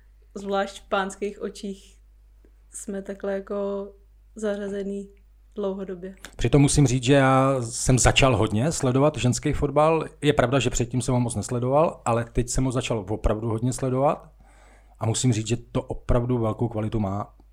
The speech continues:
Speaker 2: Samozřejmě ženský fotbal a mužský fotbal se nedá porovnat, co se týká fyzična a, a, a všim,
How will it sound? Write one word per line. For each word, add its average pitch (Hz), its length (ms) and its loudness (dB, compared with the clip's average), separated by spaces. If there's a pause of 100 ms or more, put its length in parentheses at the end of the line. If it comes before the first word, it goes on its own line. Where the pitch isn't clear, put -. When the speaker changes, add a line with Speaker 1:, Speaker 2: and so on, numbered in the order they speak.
(280)
Speaker 2:
Samozřejmě 113 520 0 (400)
ženský 101 360 -6
fotbal 113 420 -4
a 98 100 -6 (460)
mužský 98 320 -8
fotbal 104 360 -6 (460)
se - 160 -10
nedá 113 240 0
porovnat, 101 440 -4
co 107 100 -12
se 95 120 -14
týká 107 280 -8
fyzična 98 720 -6
a, - 420 -12 (640)
a, - 120 -14
a - 260 -8
všim, 107 280 -2